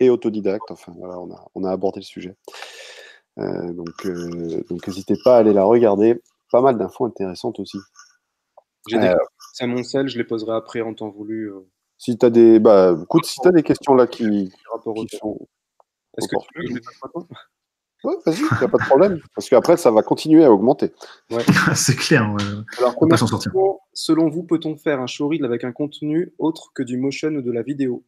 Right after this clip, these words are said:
Speaker 2: Est-ce que ça se fait ? Du print,
Speaker 1: Ah.
Speaker 2: de la typo ou ce genre de choses ?
Speaker 1: Ah, d'accord.
Speaker 3: Oui, oui, oui, tout à fait. Euh, je vais donner un très bon exemple. Si je m'en souviens, d'ailleurs, je m'en souviens pas.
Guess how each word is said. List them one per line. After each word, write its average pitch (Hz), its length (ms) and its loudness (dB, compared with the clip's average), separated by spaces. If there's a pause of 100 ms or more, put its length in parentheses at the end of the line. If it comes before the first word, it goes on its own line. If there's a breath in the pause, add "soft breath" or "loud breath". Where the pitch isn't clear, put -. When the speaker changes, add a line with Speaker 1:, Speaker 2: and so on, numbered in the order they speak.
Speaker 2:
Est-ce 117 140 -16
que - 80 -16
ça 117 160 -12
se - 160 -18
fait ? - 100 -18 (320)
Du 110 160 -18
print, 135 300 -8
Speaker 1:
Ah. 104 200 0 (200)
Speaker 2:
de 113 40 -6
la - 40 -8
typo 131 400 -8
ou 120 40 -12
ce 113 120 -18
genre 110 120 -12
de 110 80 -12
choses ? - 280 -20 (580)
Speaker 1:
Ah, 113 140 -2
d'accord. 110 180 -2
Speaker 3:
Oui, 214 480 4 (140)
oui, 131 180 4
oui, 240 100 6
tout 202 140 2
à 165 80 4
fait. 156 220 0 (180)
Euh, 117 460 2
je 101 160 0
vais 123 80 2
donner 131 180 2
un 127 100 2
très - 200 -2
bon 151 120 2
exemple. 139 360 -2
Si - 480 -2
je 165 160 2
m'en 123 160 2
souviens, 113 320 -4
d'ailleurs, 107 180 -6
je 107 80 -10
m'en 98 60 -4
souviens 101 220 -6
pas. 95 180 -12